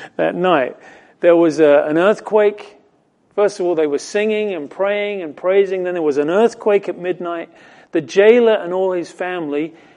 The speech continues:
hear the gospel, get saved, uh, wash the, the wounds of, of Paul, et cetera, baptize, they baptize everyone, then they have dinner, and then they get back before morning.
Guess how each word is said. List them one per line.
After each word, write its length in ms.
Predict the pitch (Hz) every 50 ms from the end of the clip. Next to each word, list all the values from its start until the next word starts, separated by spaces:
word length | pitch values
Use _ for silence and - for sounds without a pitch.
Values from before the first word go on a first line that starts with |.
| _ _ _ _ _ _ _ _ _
hear 280 | - - 233 262 285
the 120 | 247 240 208
gospel, 720 | - 196 175 156 139 - - - - 139 156 185 - - _ _ _ _ _
get 260 | 160 190 247 269 269
saved, 680 | - - - - 170 151 147 156 180 196 - - - - _ _ _ _ _ _ _ _ _ -
uh, 280 | 165 165 170 165 160 -
wash 720 | 170 170 165 196 233 269 269 - - - - - - - - _ _ _ _ _
the, 280 | 190 165 175 170 165 151
the 280 | - - 165 160 165
wounds 560 | 156 151 170 202 220 240 240 240 233 220 185
of, 180 | 190 185 160 - - - - _ _ _ _ _ _
of 220 | 160 156 143 - -
Paul, 320 | - 190 170 165 156 147
et 80 | 143 -
cetera, 520 | - - 151 139 - - - 156 160 156 - - _ _ _ - - _ _ -
baptize, 840 | - 226 254 269 269 - - - 254 262 254 262 254 233 208 185
they 180 | - 214 233 262
baptize 680 | 214 - 214 190 - - - 254 294 285 277 254 175 185
everyone, 540 | 175 147 156 151 147 147 147 170 185 202 196 - - _ _
then 260 | 175 220 269 302 320
they 160 | 302 277 254 202
have 300 | 175 196 196 180 156 151
dinner, 420 | 220 233 226 180 151 165 196 202 - _ _ _ _ _ _ _ _ _ _ _ _ _
and 240 | - 175 190 185 180
then 200 | 214 220 226 220
they 120 | 214 202 190
get 240 | 180 185 - -
back 260 | - 196 190 175 160 165
before 380 | 170 147 - - 185 165 165
morning. 400 | 165 165 160 151 143 127 107 90